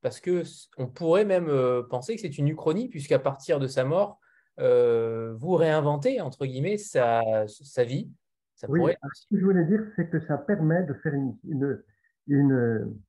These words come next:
Speaker 2: métabiographie, euh, euh, que, qui, qu'on, qu'on ne peut pas faire ordinairement quand on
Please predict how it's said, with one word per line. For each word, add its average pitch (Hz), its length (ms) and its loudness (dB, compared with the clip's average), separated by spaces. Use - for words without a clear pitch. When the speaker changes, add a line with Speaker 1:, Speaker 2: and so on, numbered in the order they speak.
Speaker 2:
métabiographie, 160 1080 0
euh, - 40 -14
euh, - 1500 -8
que, 135 640 -6
qui, 139 160 -4
qu'on, 160 220 -2
qu'on 185 140 2
ne 180 100 4
peut 165 140 -2
pas 185 160 2
faire 185 360 0
ordinairement 143 680 0
quand 156 280 -4
on 151 220 -8